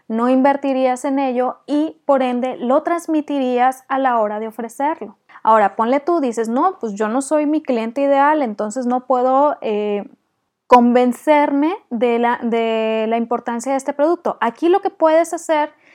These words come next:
es comenzar a ver las historias de éxito del producto. Si es un producto que tú no creaste, si estás vendiendo,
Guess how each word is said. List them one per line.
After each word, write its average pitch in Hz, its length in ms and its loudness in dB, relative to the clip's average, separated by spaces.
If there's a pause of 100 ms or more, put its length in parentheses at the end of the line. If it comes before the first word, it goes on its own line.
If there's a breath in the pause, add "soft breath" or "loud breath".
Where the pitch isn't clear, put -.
(160 soft breath)
es 269 280 -2
comenzar 269 680 0
a 277 100 0
ver 262 320 -2
las 277 300 -2
historias 262 400 -2
de 240 100 -2
éxito 240 320 -8
del 226 160 -4
producto. 247 460 -4
Si 240 100 -6
es 240 100 -4
un 320 80 -2
producto 302 460 -2
que 214 140 -4
tú 262 240 -4
no 285 160 0
creaste, 277 480 0
si 214 340 -2
estás 220 460 -2
vendiendo, 240 880 -2